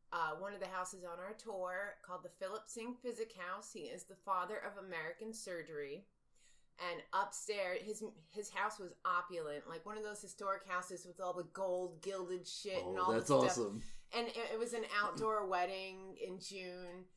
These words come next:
Speaker 1: It was perfect to be married in. And upstairs, they had the museum of all his medical tools, and they're, like, three hundred years old.
Speaker 2: Wow.
Speaker 1: Yeah,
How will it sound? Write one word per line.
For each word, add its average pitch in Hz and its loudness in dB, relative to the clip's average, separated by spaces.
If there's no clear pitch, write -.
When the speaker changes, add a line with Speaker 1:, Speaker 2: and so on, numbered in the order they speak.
Speaker 1:
It 208 -2
was 185 -8
perfect 208 -4
to 180 -8
be 175 -6
married 165 4
in. 202 -6
And 185 -2
upstairs, 185 -2
they 208 -2
had 190 -4
the 180 -6
museum 180 -6
of 175 -2
all 175 4
his 175 -8
medical 175 -6
tools, 196 -10
and 175 -10
they're, 165 -6
like, 160 -8
three 190 -6
hundred 165 -6
years 143 -6
old. 127 -4
Speaker 2:
Wow. 90 -4
Speaker 1:
Yeah, 196 4